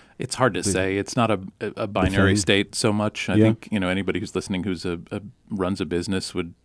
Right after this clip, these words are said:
Speaker 1: sort of probably understand that, right? Like, we, it, it's hard to say, "Yes, we're fully recovered," because n-,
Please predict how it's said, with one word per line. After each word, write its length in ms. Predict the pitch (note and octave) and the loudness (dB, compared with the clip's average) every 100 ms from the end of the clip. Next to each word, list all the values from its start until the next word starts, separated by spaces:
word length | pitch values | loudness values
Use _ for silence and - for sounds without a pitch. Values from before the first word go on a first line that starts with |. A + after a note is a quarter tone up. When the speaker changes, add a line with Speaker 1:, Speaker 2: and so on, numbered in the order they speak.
| - | -18
Speaker 1:
sort 240 | - D#2 | -8 -6
of 160 | D#2 - | -8 -10
probably 480 | - E2 D#2 F2 D#2+ | -8 -6 -6 -6 -4
understand 480 | E2+ E2 D#2+ D#2+ E2 | -6 -6 -6 -6 -6
that, 140 | E2 - - | -8 -10 -14
right? 260 | - E2 - - | -10 -10 -12 -12
Like, 280 | E2 - - - - - _ - | -14 -14 -20 -20 -20 -20 _ -12
we, 680 | F#2+ G2+ G2+ F#2 F#2 E2+ _ _ _ - | -4 0 0 0 -2 -6 _ _ _ -10
it, 320 | A#2 - - | -10 -10 -12
it's 180 | - B2 | -10 -6
hard 220 | B2+ G#2+ | 0 0
to 60 | F#2 | 0
say, 460 | - G2 F#2+ F#2 - | -4 -2 -2 -4 -8
"Yes, 460 | G2+ G2 G2+ - - | -6 0 0 0 -2
we're 140 | F#2 | -4
fully 280 | - F2+ E2+ | -4 -4 -2
recovered," 480 | E2 - D2+ D#2 D2 | -4 -6 -8 -8 -8
because 260 | E2 F2+ | -8 -8
n-, 520 | F2+ E2 - - - | -8 -8 -10 -12 -12